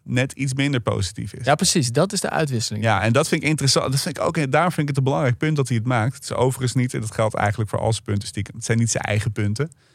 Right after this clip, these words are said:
Speaker 1: hij heeft vijf voorstellen die er gewoon zijn en waar al vaak over gesproken wordt, heeft hij bij elkaar geveegd. En hij heeft het herverpakt en hij weet dat nu met heel veel kracht. En dat is, denk ik, de waarde van dit boekje. Hij weet het met heel veel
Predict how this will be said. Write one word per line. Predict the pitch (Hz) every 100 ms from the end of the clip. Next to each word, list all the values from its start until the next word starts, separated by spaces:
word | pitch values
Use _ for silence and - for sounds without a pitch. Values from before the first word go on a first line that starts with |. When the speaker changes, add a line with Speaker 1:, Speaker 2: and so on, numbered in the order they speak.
| _
Speaker 1:
hij | - 151
heeft | 135
vijf | - 113 104
voorstellen | 120 117 - 113 110 107
die | 113
er | 101
gewoon | 107 107 104 101
zijn | 98 117 117 104 101 -
en | 110 107
waar | 107 110
al | 104
vaak | 120 117
over | 110 107
gesproken | 101 - 123
wordt, | 113 107
heeft | 110 104
hij |
bij | 107 101
elkaar | 101 104 120
geveegd. | - 117 165 - - _ - _
En | - 117
hij | 113
heeft | 110
het | 113 98
herverpakt | 101 117 131 117 117 175 123
en | 113
hij | 110 110
weet | 110 110
dat | 117
nu | 113 113
met | 110 107
heel | 110 120 143
veel | - 127 113 107 101 - _ _
kracht. | - 123 147 139 117
En | 113
dat | 120 135
is, | 120 131
denk | 123 127
ik, | 123
de | 123
waarde | 113 120 117
van | 110 110
dit | 107
boekje. | 135 - 101
Hij | 117 113
weet | 113
het | 117
met | 113
heel | 110 139
veel | 143 123 113